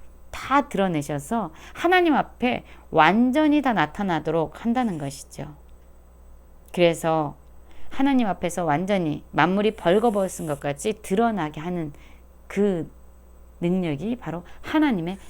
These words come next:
말씀이다라고 말하고 있습니다. 이 말씀이 능력 있잖아요. 그렇기 때문에 하나님의 말씀은 신실하게 이루어집니다. 이 말씀을 우리는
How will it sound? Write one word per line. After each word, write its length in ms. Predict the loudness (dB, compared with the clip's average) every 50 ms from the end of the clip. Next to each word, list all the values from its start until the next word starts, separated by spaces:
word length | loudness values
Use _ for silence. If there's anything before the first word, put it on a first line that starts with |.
| -10 -4
말씀이다라고 880 | 0 2 2 2 0 -2 -6 -6 -6 -6 -6 -4 -6 -6 -6 -8 -8 -10
말하고 340 | -10 -10 -8 -8 -8 -6 -6
있습니다. 540 | -6 -6 -6 -8 -10 -10 -12 -12 -16 -16 -18 -18 -20 -20 -20 -20 -20 -4 2
이 160 | 4 4 6
말씀이 500 | 6 6 4 4 2 0 -2 -2 -2 -2
능력 360 | -2 -2 -2 -2 -2 -4 -4
있잖아요. 600 | -6 -10 -10 -8 -8 -6 -6 -6 -8 -8 -10 -12 -14 -16 -20 -20 -20 -20 -20 -20 -20 -20 -16 -2
그렇기 340 | 4 6 6 6 4 2 0 0
때문에 440 | 0 0 2 2 2 2 0 0 -4 -10 -14 -4
하나님의 500 | 0 4 6 6 6 6 6 4 4 4
말씀은 420 | 4 4 2 2 0 -2 -4 -4
신실하게 500 | -4 -4 -4 -4 -4 -2 -2 -2 -2 -2
이루어집니다. 1000 | -2 -4 -2 -2 0 0 -2 -2 -4 -6 -10 -10 -8 -8 -8 -10 -12 -16 -20 -20 -20 -20 -20 -20 -20 -20 -20 -20 -20 -20 -20 -20 -20 -20 -20 -20 -20 -20 -20 -20 -20 -20 -20 -20 -20 -20 -20 -20 -20 -10 0
이 160 | 4 4 4
말씀을 640 | 6 6 4 4 4 2 0 0 2 2 2 2 2
우리는 460 | 0 -2 -2 -2 -2 -4 -4 -4